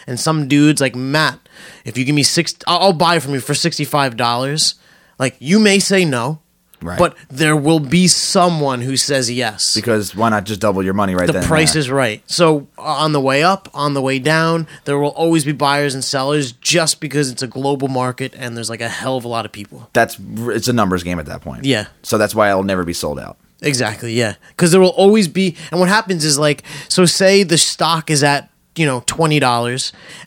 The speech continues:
Speaker 1: and, like, I wanna buy some, and there's no one who wants to sell to me for twenty dollars, then I just say twenty-one. No
Speaker 2: Hmm.
Speaker 1: one? Twenty-two. Twenty-five,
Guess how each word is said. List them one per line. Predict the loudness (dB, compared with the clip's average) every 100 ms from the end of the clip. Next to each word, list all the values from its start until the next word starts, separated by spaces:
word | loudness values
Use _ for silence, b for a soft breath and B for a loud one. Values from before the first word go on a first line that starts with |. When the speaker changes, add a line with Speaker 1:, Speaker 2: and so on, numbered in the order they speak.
| B
Speaker 1:
and, | -2 0 2 2
like, | 2 0 0
I | 2
wanna | 4 4
buy | 2 0 2
some, | 2 0 0 -6 _ _ _ _ -6
and | 0 0 0 -6 -4
there's | -2 -2 -2
no | -2 2 4 4
one | 6 4
who | 4 4
wants | 2 0 0
to |
sell | -2 -2 -4
to | -4
me | -6
for | -8
twenty | -6 -4 -2
dollars, | 0 0 -2 -4 -6 -6 B B B -4
then | 0
I | 2
just | 0
say | 0 0 -2 -8 -10
twenty-one. | -6 -4 -2 -2 -2 -8 _ _ _ _ _ _ -6
No | -2
Speaker 2:
Hmm. | 0
Speaker 1:
one? | 0 -2 -6 -12
Twenty-two. | -2 0 2 0 0 -2 _ _ _ _
Twenty-five, | -4 -2 0 0 0 -2 -6